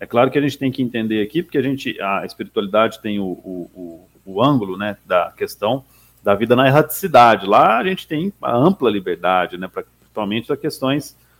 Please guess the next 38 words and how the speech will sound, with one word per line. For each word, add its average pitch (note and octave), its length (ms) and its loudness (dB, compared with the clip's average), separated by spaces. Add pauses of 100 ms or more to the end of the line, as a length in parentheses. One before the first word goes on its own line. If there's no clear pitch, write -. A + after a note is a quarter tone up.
(200)
de F#2+ 300 -8
se - 140 -10
locomover, A2 1120 4
de F#2 80 -20
se, F#2 320 -10 (360)
é, E2 880 -4 (720)
de - 80 -18
se B2+ 140 -2
nutrir, C#3+ 540 4
né? G#2+ 520 0
É, F#2+ 40 -8 (180)
é - 40 -4
totalmente A2+ 520 -2
uma A2 80 -4
dinâmica G#2+ 340 -4
totalmente A2+ 440 -4
diferente. G2 460 -2
Aqui G2+ 120 -8
nós C3 160 -2
ficamos C#3+ 240 -2
fechados D3 720 0 (280)
às G#2 200 -4
leis G#2+ 340 -2
da A2 200 4
física G#2+ 840 -2 (320)
corpórea, A#2 680 4
a - 20 0
física G#2+ 420 -6
natural, G2 680 2
né? G#2 240 -2
Lei F#2+ 180 -2
de G2 80 -8
gravidade, F#2 640 0
et F#2 120 -4
cetera. A#2+ 460 -2
E A#2 80 0
isso, A#2+ 200 -2
evidentemente, A#2+ 760 -2